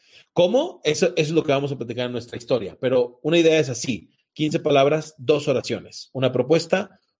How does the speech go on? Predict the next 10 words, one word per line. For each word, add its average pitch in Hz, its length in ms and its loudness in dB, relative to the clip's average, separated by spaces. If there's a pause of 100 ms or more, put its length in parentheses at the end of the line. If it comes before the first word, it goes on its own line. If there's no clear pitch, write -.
una 143 180 2
recompensa. - 640 -6 (1400)
Ahora, 156 540 0 (260)
ya 151 220 0
que 233 420 2
sabemos 180 400 -2
cuál 175 200 4
es 170 120 0
la 143 380 -2
idea 151 640 0